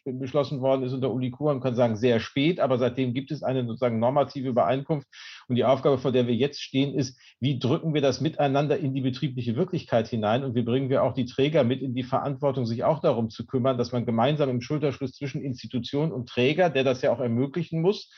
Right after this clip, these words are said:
sozusagen da dazu kommt, dass ich entsprechende Verfahren verändern kann und wie bring-, erhöhe ich die Verbindlichkeit an der Stelle. Dass das jetzt aufploppt, hat eher was damit zu tun, mal böse zugespitzt, dass in den Feuilletons weniger Material zur Rezension da ist und man insofern sich mehr mit den, sozusagen,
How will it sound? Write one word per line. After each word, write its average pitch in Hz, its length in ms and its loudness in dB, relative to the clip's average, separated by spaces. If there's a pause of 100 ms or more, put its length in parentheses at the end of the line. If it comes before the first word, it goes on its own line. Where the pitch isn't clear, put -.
(420)
sozusagen 135 360 2
da 143 140 6
dazu 139 300 -2
kommt, 147 240 0
dass 131 100 0
ich 131 80 -4
entsprechende 131 580 -2
Verfahren 139 440 2
verändern 120 520 2
kann 131 200 0
und 120 100 -2
wie 131 80 -2
bring-, 131 220 0
erhöhe 123 280 4
ich 131 100 -2
die 123 80 -6
Verbindlichkeit 120 680 -2
an 98 100 -4
der 95 120 -2
Stelle. 92 360 -6 (380)
Dass 131 160 2
das 127 200 0
jetzt - 280 -2
aufploppt, 156 540 2
hat 143 160 0
eher 165 180 2
was 156 160 2
damit 151 240 2
zu 135 120 -8
tun, 156 360 -2
mal 135 400 4 (240)
böse 151 680 2
zugespitzt, 156 680 -4
dass 131 160 0
in 147 100 -4
den 135 140 0
Feuilletons 147 760 0
weniger 147 400 2
Material 135 560 2
zur 139 160 -2
Rezension 139 640 0
da 120 180 6
ist 147 220 -2
und 147 80 -6
man 135 140 0
insofern 135 420 -2
sich 127 180 -6
mehr 143 200 4
mit 135 200 -2
den, 123 340 -4
sozusagen, 131 520 0